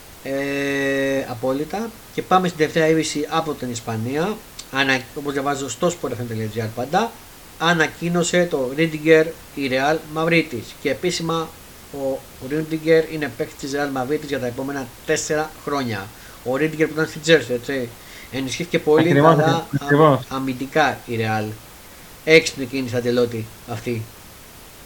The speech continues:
Speaker 1: Δεν ξέρω αν συμφωνείς.
Speaker 2: Συμφωνώ απόλυτα.
Speaker 1: Είναι ένας πολύ καλός ποιοτικός παίκτης ο Ρίντιγκερ στην άμυνα.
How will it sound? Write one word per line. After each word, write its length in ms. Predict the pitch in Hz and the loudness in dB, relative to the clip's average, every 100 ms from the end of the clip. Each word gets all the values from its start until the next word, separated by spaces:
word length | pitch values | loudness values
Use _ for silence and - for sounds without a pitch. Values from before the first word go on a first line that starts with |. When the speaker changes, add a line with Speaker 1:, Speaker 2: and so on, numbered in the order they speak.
| - - | -20 -10
Speaker 1:
Δεν 140 | 127 | -4
ξέρω 140 | 139 135 | 0 0
αν 60 | |
συμφωνείς. 500 | 110 117 127 175 175 - - - - - - - - - - - - - - - | 0 -2 2 2 0 -8 -18 -18 -20 -18 -16 -16 -16 -20 -20 -20 -20 -20 -16 -6
Speaker 2:
Συμφωνώ 320 | 143 151 180 | 2 6 8
απόλυτα. 640 | 180 190 160 139 123 120 - - - - - - | 10 10 10 6 2 0 -8 -20 -20 -20 -12 2
Speaker 1:
Είναι 140 | 151 | 8
ένας 140 | 165 | 8
πολύ 220 | 165 160 175 | 8 6 6
καλός 280 | 151 135 | 4 2
ποιοτικός 400 | - 127 120 120 | 0 0 0 -2
παίκτης 320 | 113 120 - 120 | -2 -6 -6 -4
ο 60 | |
Ρίντιγκερ 320 | 113 110 113 | -4 -4 -6
στην 160 | 110 120 | -6 -4
άμυνα. 280 | 113 107 | -2 -2